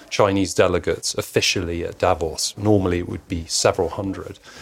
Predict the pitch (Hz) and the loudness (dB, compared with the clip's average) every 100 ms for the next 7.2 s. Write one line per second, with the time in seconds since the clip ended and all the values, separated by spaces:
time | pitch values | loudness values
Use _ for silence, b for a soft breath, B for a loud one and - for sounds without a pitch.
0 | B B 113 123 - 196 190 131 127 113 | B B 2 2 2 0 2 6 6 6
1 | 113 - - 139 139 - - - 107 95 | 4 0 0 0 -2 -4 -6 -2 0 -2
2 | 90 B B B 110 127 127 107 104 - | -6 B B B -2 4 6 6 2 -2
3 | 139 - 107 95 90 92 - 120 - - | -6 -4 -2 0 2 2 4 2 2 -4
4 | 98 90 98 95 85 82 85 - 104 98 | -4 0 4 4 4 0 -4 0 4 6
5 | 95 92 107 101 110 95 - - 127 101 | 6 4 0 -2 0 -2 -4 2 4 4
6 | - - 104 - - 101 - 87 95 87 | -2 2 4 4 -4 -6 -4 0 2 4
7 | 85 87 | 2 -2